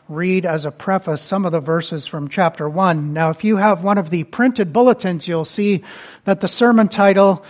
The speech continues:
and text is different from what we're actually doing here. The online one is correct, um, but I decided to continue with the Philippians series in the evenings, and, uh, just to keep it consistent, because I know that there are folks that are following along that can only be here in the evening,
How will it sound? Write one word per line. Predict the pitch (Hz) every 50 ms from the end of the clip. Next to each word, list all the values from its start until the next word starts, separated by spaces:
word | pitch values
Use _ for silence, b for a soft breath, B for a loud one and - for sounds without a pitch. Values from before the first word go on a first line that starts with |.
| B B B B
and | 170 165 170 151
text | - - 208 202 196 202 - - 196
is | 180 156 139
different | - 208 214 202 214 196 175 -
from | - - 170 165
what | 170 175 165
we're | 165 160 160
actually | 165 165 160 - - 165 165 165
doing | 143 151 175 165 160 151 151 151
here. | 156 160 151 151 135 - - -
The | 165 165
online | 170 180 185 185 185 175 175 165 165
one | 170 175 175 175 165 - B B B B B B B B
is | 175 175 - -
correct, | - - 185 170 175 214 233 - - - - b b b b b b b
um, | 156 156 151 151 151 147 127 - _ _ -
but | 170 165
I | 170 160
decided | 165 160 - - 208 208 220 226 226 226
to | - 220
continue | 220 - 190 - - 226 220 214 214 202
with | 202 190 196 -
the |
Philippians | - - 214 220 214 214 233 214 208 196 -
series | - 226 220 220 214 208 - 190
in | 180
the | 175 170
evenings, | 170 180 208 202 226 254 269 269 254 - - - B B B B B B B
and, | 175 170 170 165 170 143 -
uh, | 185 165 165
just | 147 190 170 - -
to | -
keep | - 202 185 -
it | 175 - -
consistent, | - 180 151 - - 190 175 - - 185 180 160 151
because | 160 - - 170 151 170
I | 160
know | 160 175 170 160
that | 170 160
there | - 160 160
are | 160 143
folks | - 185 170 165 156 - -
that | 175 160
are | 156 160
following | - - 190 175 180 175 175 170 165 160
along | 160 160 160 170 170 170 170
that | 160 -
can | - 170 165
only | 175 180 165 156
be | 151 196 196 180
here | 175 165 165
in | 165
the | 156 156
evening, | 160 165 143 156 165 160 151